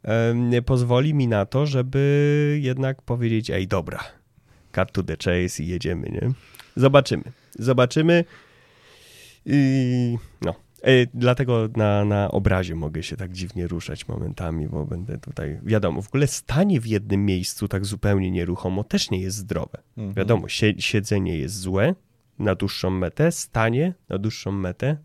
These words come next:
Speaker 1: też jest złe. Dlatego to trzeba sobie tam zmieniać i tak dalej. Teoretycznie, jak będę stał pół godziny, to to będzie spoko. <laughs> Zobaczymy, e, czy, czy nam się uda nagrać cokolwiek do tego czasu. Paweł mi,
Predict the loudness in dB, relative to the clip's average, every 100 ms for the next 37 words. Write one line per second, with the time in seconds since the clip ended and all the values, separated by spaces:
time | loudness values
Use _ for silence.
0 | _ 2 2 0 -8 -8 -12 -12 -18 -20
1 | -20 -20 -20 _ -4 -2 0 0 -2 -4
2 | -4 -4 -6 -8 -8 -6 0 2 0 -4
3 | -6 -4 -6 -8 -12 -16 -2 2 4 4
4 | 2 -2 0 0 2 0 0 0 0 4
5 | 2 4 0 2 0 0 -2 0 0 -4
6 | -8 -4 -2 0 -2 _ _ _ _ -2
7 | -2 -2 _ -20 _ -6 0 2 4 2
8 | 2 0 4 2 2 -6 -20 -20 -6 -2
9 | 0 0 2 2 0 -2 -8 -2 2 2
10 | 2 -2 -4 -4 -2 -4 -4 -6 -6 -6
11 | -6 -2 -4 -2 -6 -4 -4 0 0 2
12 | 2 4 4 4 4 2